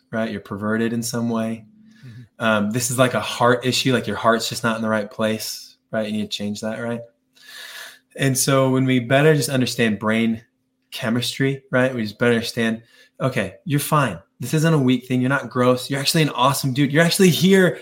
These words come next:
Speaker 1: getting help," right? Like,
Speaker 2: Right.
Speaker 1: you're actually really abnormal that you want to, like, in the best way possible, that you're wanting to, like,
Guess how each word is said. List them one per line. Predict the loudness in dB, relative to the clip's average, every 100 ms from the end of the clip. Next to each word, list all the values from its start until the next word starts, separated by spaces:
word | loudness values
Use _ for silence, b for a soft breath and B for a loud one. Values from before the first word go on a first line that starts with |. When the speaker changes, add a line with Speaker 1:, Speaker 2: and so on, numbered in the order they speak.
| B
Speaker 1:
getting | 4 6 6
help," | 6 6 4 -4 _ _
right? | 2 4 4 -2 -2
Like, | -2 -2 -6
Speaker 2:
Right. | -18 -20 _ 0
Speaker 1:
you're | 0
actually | 2 2
really | 2 2 2
abnormal | 2 2 2 2 2 2 -2
that | 0
you | 0
want | 2 0 0
to, |
like, | 0 0 -2 -6
in | -2
the | 0
best | 2 0
way | -2
possible, | 0 0 0 -8
that | -8
you're | -2
wanting | -2 -2
to, | -4
like, | -4 -6